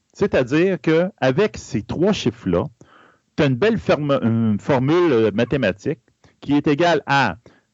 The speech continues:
euh, quelque chose, euh, quelque chose est égal à X, le premier chiffre, fois cent dix-huit, plus Y, le deuxième chiffre, fois vingt-huit, plus Z, le troisième chiffre. Ça, ça donne le calibre du canon.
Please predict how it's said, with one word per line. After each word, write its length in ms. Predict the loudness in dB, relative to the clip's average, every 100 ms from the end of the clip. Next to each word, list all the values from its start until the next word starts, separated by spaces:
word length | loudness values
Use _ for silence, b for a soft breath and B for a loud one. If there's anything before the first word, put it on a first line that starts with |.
| _ _ -4
euh, 180 | 0 0
quelque 260 | 0 0 0
chose, 320 | 0 0 2 0
euh, 100 | -2
quelque 180 | -2 -4
chose 280 | 0 0 0
est 180 | -4 -2
égal 300 | 0 2 2
à 200 | 2 -2 -2
X, 440 | -4 -4 -16 -18 -20 _ _ -20 -8 -2
le 100 | 0
premier 300 | 2 0 0
chiffre, 360 | 2 0 -2 b b b
fois 320 | -6 -2 0
cent 220 | 2 0
dix-huit, 400 | 0 -4 -2 -2 -4 _ _ _ -2
plus 360 | 0 0 -4 _ -8
Y, 640 | -6 0 0 2 -2 -6 _ _
le 100 | -2
deuxième 360 | 0 0 0 -2
chiffre, 320 | -2 -4 -4 b b b b b -20
fois 420 | -16 -6 0 2
vingt-huit, 540 | 2 0 -2 -2 -2 _ _ _ _ -4
plus 360 | 0 2 0 -8 _ _ _ -10
Z, 360 | 0 2 0 -6 _
le 200 | 0 0
troisième 460 | 0 0 0 0 -4
chiffre. 340 | -4 -8 -8 -18 b -4
Ça, 200 | -2 2
ça 160 | 2
donne 380 | 2 2 0 -10 _
le 160 | -2 -2
calibre 440 | 2 2 2 0
du 140 | -4 -4
canon. 300 | -2 -2